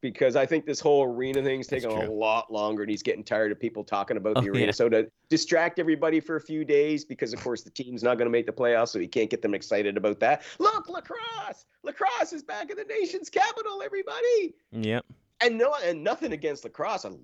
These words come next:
Speaker 1: love lacrosse.
Speaker 2: Sure.
Speaker 1: God, it's a fun sport. Yes, fun to play, fun to wa-,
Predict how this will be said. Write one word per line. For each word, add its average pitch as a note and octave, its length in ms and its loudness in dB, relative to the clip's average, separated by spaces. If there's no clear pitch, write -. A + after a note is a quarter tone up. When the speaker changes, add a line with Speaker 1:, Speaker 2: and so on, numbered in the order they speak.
Speaker 1:
love G#3+ 180 2
lacrosse. G#2+ 540 -10
Speaker 2:
Sure. B2+ 260 2
Speaker 1:
God, B2 160 -2
it's - 140 -20
a - 20 -20
fun F#3 240 -4
sport. F#2 460 -14
Yes, C#3 320 -4
fun D3+ 240 -4
to C3 60 -10
play, E3+ 440 0
fun D3+ 280 -4
to C3+ 60 -2
wa-, C#3 100 0